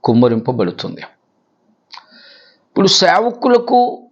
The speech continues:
విశ్వాసులకు మధ్యలో వ్యత్యాసం ఏంటంటే, సేవకులకు ఈ యొక్క ప్రత్యేకమైన అభిషేకం,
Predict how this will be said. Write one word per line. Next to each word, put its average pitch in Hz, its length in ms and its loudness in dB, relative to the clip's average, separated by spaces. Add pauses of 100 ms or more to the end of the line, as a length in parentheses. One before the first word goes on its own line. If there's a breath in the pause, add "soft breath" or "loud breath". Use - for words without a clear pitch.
(180)
విశ్వాసులకు 208 920 2
మధ్యలో 170 460 0
వ్యత్యాసం 156 560 0
ఏంటంటే, 131 760 -2 (880 loud breath)
సేవకులకు 254 1000 2
ఈ 247 80 0
యొక్క 226 240 2
ప్రత్యేకమైన 220 920 0
అభిషేకం, 208 500 2